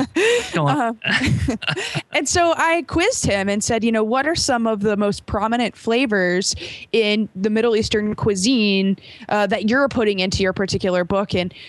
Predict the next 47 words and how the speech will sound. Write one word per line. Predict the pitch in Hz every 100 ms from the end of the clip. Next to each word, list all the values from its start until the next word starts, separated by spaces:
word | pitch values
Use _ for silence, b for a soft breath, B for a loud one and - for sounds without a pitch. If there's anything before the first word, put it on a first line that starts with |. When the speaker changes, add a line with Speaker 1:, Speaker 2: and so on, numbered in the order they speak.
| B
Speaker 1:
you | 277
highlighted | 311 254 226 196 190 190 180 - B B
mint | 220 254 247 240 - 185
and | 190 180 180
lemon | 185 214 240 226 220 214 208 208 208
and | - 185 180 180
a |
couple | - 262 247
other | 285 359
things. | 285 214 202
So | - 220
I | 320
came | - 320
up | 214 214
with | 208 202
a |
lemon | 190 190 202 294 320
mint | 220 214 _
pale | - 247 262 214
ale. | 160 - - 208 B B B B
Um, | 214 208 208
and | 247
I | 277
think | 277 330 320
that | 370
it's, | 359 - - _ _ -
it's | 247 247
really, | 220 285 285
I | 214
mean, | 208 - _ -
it, | 240 - - _
if | 233 262
I | 247
can | 233
brag | 190 220 233
a | 202
little, | 180 175
it's | - -
my | 247 311
favorite | 359 254 220
recipe | 185 214 220 -
that | 196 185
I've, | 190 -
I've | - 190 185
come | 214 196
up | 185
with | 185 170 -